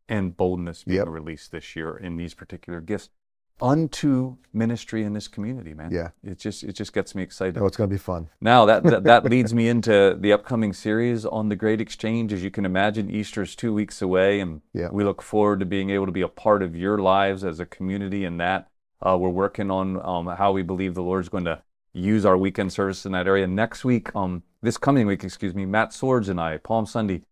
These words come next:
Speaker 1: Matt Swords and I are gonna co-teach on this one, and we're gonna be touching on the, pretty much this very thing of, um, um, the exchange of Jesus and bringing, giving us the Holy Spirit. Uh,
Speaker 2: Mm-hmm.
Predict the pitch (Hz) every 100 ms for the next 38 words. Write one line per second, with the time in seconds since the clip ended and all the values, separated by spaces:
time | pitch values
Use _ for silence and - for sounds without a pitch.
0 | _ _ 104 117 - - 123 117 117 107
1 | 107 98 - 113 - 98 - 87 85 -
2 | 92 87 87 90 101 95 92 82 - _
3 | _ _ 127 127 117 107 104 110 113 107
4 | - - 160 151 - 123 104 92 104 110
5 | 110 - 104 104 95 82 87 82 78 78
6 | 76 71 _ _ _ _ _ _ _ 104
7 | 85 82 - _ _ _ _ - 107 107
8 | 95 - - 117 123 117 98 87 82 107
9 | 104 95 - - 98 92 82 98 104 92
10 | 90 98 95 92 92 87 90 87 82 -
11 | 92 80 80 110 87 78 104